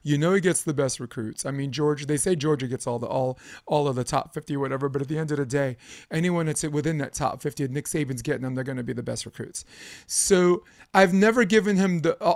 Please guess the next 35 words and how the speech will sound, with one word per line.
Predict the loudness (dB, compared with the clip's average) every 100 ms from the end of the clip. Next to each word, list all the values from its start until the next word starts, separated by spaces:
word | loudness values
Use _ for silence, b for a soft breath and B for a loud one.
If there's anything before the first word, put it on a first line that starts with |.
| 8
all | 10 10
of | 8
the | 4
respect | 2 0 -2 -2
he | -6
deser-, | -6 -4 -4 -4
deserves. | -6 -4 -4 -4
I, | 2 4 4
I've | 2 2
always | 2 2 4
given | 2 2
him | -2
his, | -4
his | -4 -4 -4
respect | -6 -4 -4
because | -4 -4 0
you | 0
don't | 0
become | -2 -2
a | -2
head | -4 -2
coach | 0 0 -4 B B B
and | -2 -2
then |
coaching | 0 -2 -2 -2
the |
N | -2
F | -2 -2
L | 0 0
and | -2
land | -4 -4
these | -4 -6
college | -2 0 0 -2
jobs | -2 -4 -4
because, | -8 -4 -2 -2 -4 -6